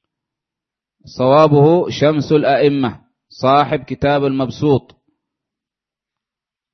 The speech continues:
صاحب كتاب المبسوط، وهو الذي ذكره شمس الأئمة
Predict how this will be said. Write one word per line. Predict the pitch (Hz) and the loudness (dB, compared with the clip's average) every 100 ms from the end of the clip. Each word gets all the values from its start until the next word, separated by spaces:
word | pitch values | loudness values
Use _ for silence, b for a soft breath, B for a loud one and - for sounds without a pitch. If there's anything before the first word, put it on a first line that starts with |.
| _ _ _ _ | _ _ _ _
صاحب | _ 123 123 131 139 123 | _ -2 0 0 -2 -4
كتاب | 120 127 139 147 | -6 -2 -2 0
المبسوط، | 131 131 117 - 120 117 _ _ _ _ _ _ _ _ _ _ _ _ _ _ _ _ | -2 -2 -4 -2 -2 -2 _ _ _ _ _ _ _ _ _ _ _ _ _ _ _ _
وهو | 117 151 180 | 0 4 6
الذي | 180 180 185 | 6 6 6
ذكره | 175 175 185 185 185 202 - _ | 4 4 4 6 6 6 4 _
شمس | - 175 190 - | 0 2 2 0
الأئمة | 180 165 170 190 185 208 208 | 0 2 2 2 -2 -2 -2